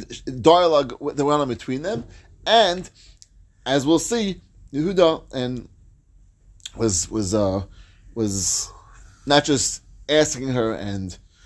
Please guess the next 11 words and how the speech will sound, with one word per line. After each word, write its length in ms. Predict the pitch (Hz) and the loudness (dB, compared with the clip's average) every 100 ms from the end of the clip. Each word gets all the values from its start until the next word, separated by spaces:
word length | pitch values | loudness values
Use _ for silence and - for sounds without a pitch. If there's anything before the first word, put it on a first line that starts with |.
| - - | -20 -12
and 420 | 107 101 95 85 - - - - - - | -8 -6 -6 -8 -12 -20 -20 -20 -20 -10
not 220 | 127 135 131 | 2 4 4
really 160 | 131 | 2
caring 460 | - - 170 143 120 | 0 2 4 4 2
what 320 | 123 120 - | 0 -2 -12
her 120 | - 107 | -12 -6
status 420 | 139 175 175 123 | 2 2 2 0
was, 300 | 123 127 - _ - - | 0 0 -4 _ -16 0
but 100 | 147 | 4
he 60 | |
was 380 | 147 143 113 - | 4 2 -4 -10